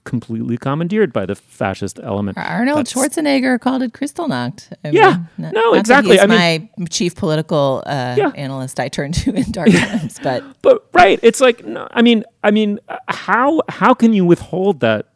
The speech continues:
Speaker 1: judgment at this point? Like, up on what? I mean, I have a set of speculations about what motivates Samuel Moyn, who in many ways is a very brilliant,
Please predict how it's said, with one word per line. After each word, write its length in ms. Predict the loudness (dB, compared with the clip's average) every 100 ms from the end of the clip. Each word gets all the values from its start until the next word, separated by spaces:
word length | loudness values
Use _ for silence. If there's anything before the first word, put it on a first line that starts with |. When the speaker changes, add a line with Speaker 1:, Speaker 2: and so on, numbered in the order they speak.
| -10
Speaker 1:
judgment 380 | -2 0 0 0
at 80 | -2
this 140 | -6
point? 360 | -6 -8 -8 -4
Like, 180 | -4 -4
up 220 | -8 -8
on 360 | -4 -2 -2 -2
what? 340 | 0 0 -2 -4
I 80 | -2
mean, 120 | 0
I 260 | 2 0 0
have 220 | -4 -4
a 220 | -4 -8 -10 _ _ _ -20 _ _ -10
set 240 | -2 -2
of 80 | -2
speculations 580 | -6 -2 2 4 4 0
about 220 | 0 -2
what 120 | -4
motivates 440 | -6 -6 -6 -8 -8
Samuel 360 | -10 -10 -10
Moyn, 320 | -10 -8 -6
who 100 | -4
in 120 | -4 -6
many 180 | -6
ways 180 | -6 -8
is 80 | -8
a 20 |
very 220 | -8 -8
brilliant, 500 | -8 -6 -6 -6 -10